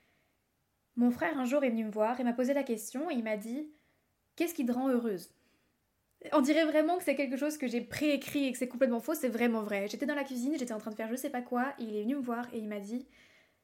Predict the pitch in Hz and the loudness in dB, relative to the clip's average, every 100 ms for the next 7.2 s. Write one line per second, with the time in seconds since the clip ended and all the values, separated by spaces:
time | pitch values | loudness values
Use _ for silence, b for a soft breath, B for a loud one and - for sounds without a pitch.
0 | _ - - 269 339 330 - 247 240 254 | _ -8 -4 2 2 2 -2 2 4 4
1 | 247 208 240 220 226 214 208 202 196 240 | 0 -2 -4 -4 -4 -4 -4 -6 -8 -8
2 | 226 226 247 240 B B 247 240 285 247 | -6 -2 0 0 B B -2 2 2 2
3 | 226 247 240 226 208 202 202 - B B | 0 -2 -2 -2 -4 -6 -10 -16 B B
4 | B 220 214 196 190 240 240 233 226 220 | B -4 -2 0 4 4 4 2 -2 -2
5 | 220 208 208 - 262 254 247 240 226 220 | -2 -4 -8 -2 0 2 0 -2 -2 -2
6 | 220 190 190 233 226 233 233 233 - 196 | 0 0 0 0 0 0 -2 -6 -8 -6
7 | 214 269 | -2 -4